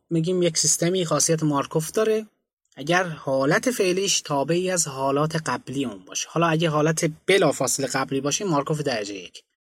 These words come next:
از دو تا حالت قبلی تأسیس بگیر، مارکوف درجه دو هست و به همین شکل. این خاصیت مارکوف رو ما فرض می‌کنیم برای همه سیستم‌ها وجود داره. یعنی سیستم یک سیستم علیه اصطلاحاً. ولی نمی‌دونیم به کدوم حالت وابستگی داره در حالت کلی.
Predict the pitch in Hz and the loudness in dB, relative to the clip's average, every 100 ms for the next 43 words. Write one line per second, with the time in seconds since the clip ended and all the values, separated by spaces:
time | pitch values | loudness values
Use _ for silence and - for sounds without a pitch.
0 | _ _ - 123 127 202 226 190 180 175 | _ _ -6 -2 0 2 4 2 2 2
1 | 170 165 180 160 170 160 165 165 156 160 | 2 2 -2 0 0 0 0 0 0 0
2 | 147 127 143 131 123 107 107 151 208 196 | -2 -2 -4 -4 -4 -4 -4 -4 -4 -4
3 | 226 165 123 104 - - _ _ _ _ | -2 -2 -4 -4 -8 -10 _ _ _ _
4 | _ - 285 302 302 285 262 254 240 240 | _ 0 2 4 4 4 4 4 4 4
5 | 247 240 - 233 226 226 - - - - | 2 0 0 0 0 -2 -6 -12 0 8
6 | 240 269 220 214 208 202 170 170 151 156 | 8 8 4 2 0 2 2 2 2 2
7 | 151 - 151 139 175 135 123 117 - 92 | 2 0 0 0 0 0 -2 -6 -10 -14
8 | - _ _ 127 139 - - 170 180 156 | -16 _ _ -4 -2 0 0 0 0 -2
9 | 156 156 - 180 - 147 127 127 147 117 | 0 -2 -2 -4 -2 -2 0 0 0 0
10 | 98 - 107 104 - - _ _ _ _ | -2 -2 -4 -12 -14 -18 _ _ _ _
11 | _ _ _ _ - 139 208 254 240 233 | _ _ _ _ -2 2 4 6 6 6
12 | 165 151 143 131 127 - 147 143 131 127 | 6 6 4 2 -2 -2 2 2 2 0
13 | 120 - 127 123 120 110 - 117 107 104 | 0 -2 -4 -2 0 0 0 -2 -6 -8
14 | 101 101 117 117 107 - - 104 92 - | -6 -4 -4 -4 -8 -10 -12 -12 -12 -18